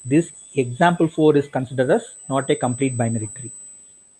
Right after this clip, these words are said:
Let's go for example five. Example five, what we are having, we have the level one, level two,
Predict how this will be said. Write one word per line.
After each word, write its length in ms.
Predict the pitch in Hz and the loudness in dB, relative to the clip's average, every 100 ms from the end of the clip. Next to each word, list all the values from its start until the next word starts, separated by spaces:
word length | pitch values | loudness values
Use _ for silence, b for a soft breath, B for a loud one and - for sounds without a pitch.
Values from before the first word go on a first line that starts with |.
| _ _ _ _ _ _ - | _ _ _ _ _ _ 0
Let's 200 | 220 226 | 0 4
go 180 | 180 208 | 6 6
for 200 | 208 185 | 6 4
example 480 | 131 143 160 160 | 4 2 0 0
five. 340 | 165 - 123 107 - - - - - - - B B | -4 -2 -4 -6 -12 -18 -20 -20 -20 -20 -20 B B
Example 480 | 160 151 196 208 208 | 0 2 4 4 4
five, 280 | 196 170 160 | 4 4 4
what 180 | 147 147 | 2 4
we 80 | |
are 100 | 147 | 2
having, 400 | 139 123 139 202 - | 2 -2 -4 -8 -8
we 120 | 143 151 | -2 0
have 240 | 151 160 | 2 2
the 60 | 147 | 2
level 320 | 123 131 151 | 2 2 2
one, 280 | 143 185 208 | 2 -2 -4
level 340 | 123 123 139 | -2 2 2
two, 320 | 139 165 202 | 0 -4 -6